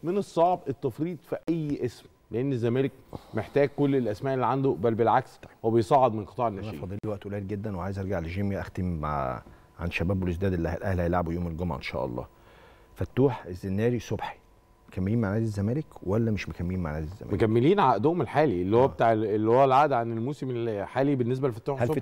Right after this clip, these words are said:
Speaker 2: تراجع من لفكره، آه، عرضهم للبيع؟ في تراجع؟
Speaker 1: لا، مفيش اي تراجع عن فكره عرضهم للبيع، الزمالك في مستمر في عرضهم للبيع، وان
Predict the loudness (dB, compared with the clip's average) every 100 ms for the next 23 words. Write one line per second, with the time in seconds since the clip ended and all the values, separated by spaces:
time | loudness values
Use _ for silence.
0 | 2 2 2 0 -2 -4 -4 -6 -8 -6
1 | -6 -4 -6 -4 -6 -6 -8 -4 -2 0
2 | -2 0 -2 -2 -2 -2 -4 -14 _ -8
3 | -2 0 -2 -4 0 2 2 0 0 2
4 | 2 2 2 4 4 4 0 -4 -4 -2
5 | -2 -2 -2 -2 -2 0 0 0 -4 -4
6 | -4 -8 -4 -2 0 0 2 0 2 0
7 | 0 0 0 2 2 2 0 0